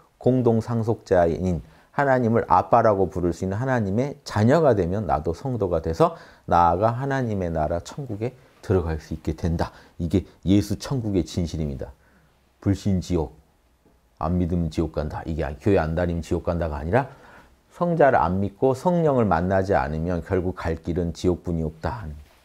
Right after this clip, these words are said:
맞는 말이에요. 예수 천국, 불신 지옥. 근데 그걸 말하는, 그거를 막 들고 다니는 분들이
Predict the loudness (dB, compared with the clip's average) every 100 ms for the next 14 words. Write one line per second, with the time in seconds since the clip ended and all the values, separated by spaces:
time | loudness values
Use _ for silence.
0 | _ _ _ _ 0 2 4 4 4 6
1 | 4 4 2 0 0 -6 -2 0 0 -2
2 | -2 -2 -2 -4 -4 -6 -8 _ _ _
3 | _ _ _ _ _ _ _ _ _ _
4 | _ _ _ -18 -16 -4 -2 4 6 6
5 | 6 4 2 0 -4 -20 -4 2 6 6
6 | 6 2 4 4 6 6 6 4 2 4
7 | 4 4 4 4 6 4